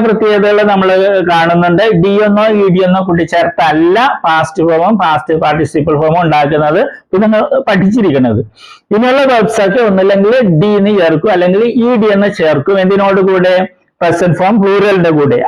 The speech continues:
അങ്ങനെയാണ് പാസ്റ്റ് ഫോമും പാസ്റ്റ് പാർട്ടിസിപ്പിൾ ഫോമും ഉണ്ടാക്കുന്നത്. ആ verbs ഒന്ന് വായിക്കുകയാണ്.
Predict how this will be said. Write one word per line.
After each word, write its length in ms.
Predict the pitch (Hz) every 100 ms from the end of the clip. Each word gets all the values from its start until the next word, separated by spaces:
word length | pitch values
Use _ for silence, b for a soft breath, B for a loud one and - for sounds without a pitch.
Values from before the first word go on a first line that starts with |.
| 165
അങ്ങനെയാണ് 500 | 185 233 208 156 247 -
പാസ്റ്റ് 420 | 160 147 - 156 135
ഫോമും 340 | 143 147 262 339 B B B _ _ _
പാസ്റ്റ് 380 | 160 160 160 208 196
പാർട്ടിസിപ്പിൾ 600 | 170 156 160 - 160 170 147
ഫോമും 240 | 151 156 170
ഉണ്ടാക്കുന്നത്. 560 | 147 139 120 139 160
ആ 120 | 214 170
verbs 320 | 170 160 -
ഒന്ന് 160 | 156 160
വായിക്കുകയാണ്. 720 | 151 143 147 165 147 131 160